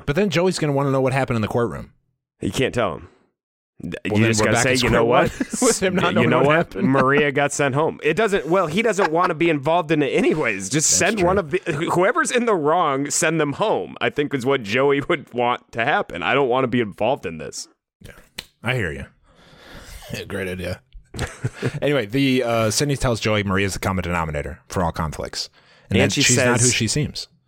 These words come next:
Speaker 2: And specifically, she says she told, uh,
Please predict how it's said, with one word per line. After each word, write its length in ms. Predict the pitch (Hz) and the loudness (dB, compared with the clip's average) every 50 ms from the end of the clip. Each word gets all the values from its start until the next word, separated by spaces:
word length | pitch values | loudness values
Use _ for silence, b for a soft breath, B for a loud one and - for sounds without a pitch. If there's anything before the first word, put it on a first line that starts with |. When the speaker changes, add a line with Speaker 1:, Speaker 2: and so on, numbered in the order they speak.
| _ - - | _ -4 -2
Speaker 2:
And 140 | 110 120 - | -2 0 0
specifically, 680 | - - 123 - - - 208 214 214 175 - 127 120 | -2 -2 0 0 2 2 0 0 0 -2 -2 -2 -2
she 160 | 113 - 120 117 | 0 0 0 -2
says 300 | - - - 120 113 107 | -2 0 0 0 0 0
she 160 | - - 107 | 0 -2 -2
told, 600 | - - - 131 127 123 120 113 110 98 85 - b b b b b b b b b b | -2 -2 -2 0 2 2 2 2 0 -2 -4 -12 b b b b b b b b b b
uh, 460 | - 101 101 98 95 92 92 87 73 | -2 0 0 2 2 2 2 2 0